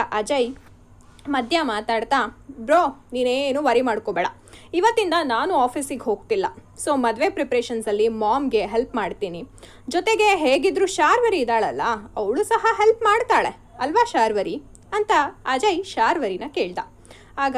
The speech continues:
ಶಾರ್ವರಿ ಪೆಚ್ಚನಗೆ ನಗ್ತಾ, "ಆ, ಹಾ, ಹೌದು, ನಾನು ಅತ್ತೆಗೆ ಹೆಲ್ಪ್ ಮಾಡ್ತೀನಿ" ಅಂತ ಮನಸ್ಸಿಲ್ಲದ ಮನಸ್ಸಿನಿಂದಾನೇ ಹೇಳಿದ್ಲು. "ಸರಿ, ಸರಿ, ಎಲ್ರೂ ಬೇಗ ತಿಂಡಿ ತಿನ್ನಿ.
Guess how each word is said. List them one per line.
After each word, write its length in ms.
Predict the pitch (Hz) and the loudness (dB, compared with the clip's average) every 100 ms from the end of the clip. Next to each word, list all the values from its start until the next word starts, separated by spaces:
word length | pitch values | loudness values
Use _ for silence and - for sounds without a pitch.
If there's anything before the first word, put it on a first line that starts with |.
| 240 | -4
ಶಾರ್ವರಿ 600 | - 226 311 302 285 233 | -2 0 0 0 -2 -6
ಪೆಚ್ಚನಗೆ 720 | - 330 - - 359 240 254 | -6 -10 -6 -2 -2 -2 -4
ನಗ್ತಾ, 580 | 214 202 214 214 262 - - - - | -4 -4 -2 -2 -4 -16 -20 -16 -6
"ಆ, 120 | 302 | -6
ಹಾ, 600 | 311 - 370 392 262 - | -8 -4 0 0 -2 -6
ಹೌದು, 280 | - 349 330 - - - - 311 | 0 2 0 -4 -12 -20 -12 -4
ನಾನು 260 | 339 381 392 339 254 208 - | 0 0 0 0 -2 -4 -8
ಅತ್ತೆಗೆ 500 | - 277 - 453 - | -6 -4 0 -2 0
ಹೆಲ್ಪ್ 280 | 254 370 | -2 -2
ಮಾಡ್ತೀನಿ" 540 | 359 302 269 220 214 269 - - - | -2 -2 -2 -2 -2 -6 -14 -12 -4
ಅಂತ 200 | 392 403 330 359 - - 240 | 0 2 2 0 -8 -12 -2
ಮನಸ್ಸಿಲ್ಲದ 600 | 285 453 640 494 403 277 | 2 2 4 6 6 6
ಮನಸ್ಸಿನಿಂದಾನೇ 840 | 247 190 254 - 254 202 185 240 247 | 0 -2 -4 -2 -2 0 0 -2 -4
ಹೇಳಿದ್ಲು. 520 | - 285 202 185 - - - - - - | -4 -2 -2 -2 -6 -8 -20 -20 -20 -20
"ಸರಿ, 280 | - 330 403 | 0 4 4
ಸರಿ, 280 | 381 339 - - - | 4 0 -2 -12 -8
ಎಲ್ರೂ 380 | 254 262 330 403 | -2 0 4 4
ಬೇಗ 260 | 262 269 349 | 4 4 4
ತಿಂಡಿ 340 | 392 302 269 339 | 0 0 -2 -2
ತಿನ್ನಿ. 360 | 320 269 220 | -2 -2 -2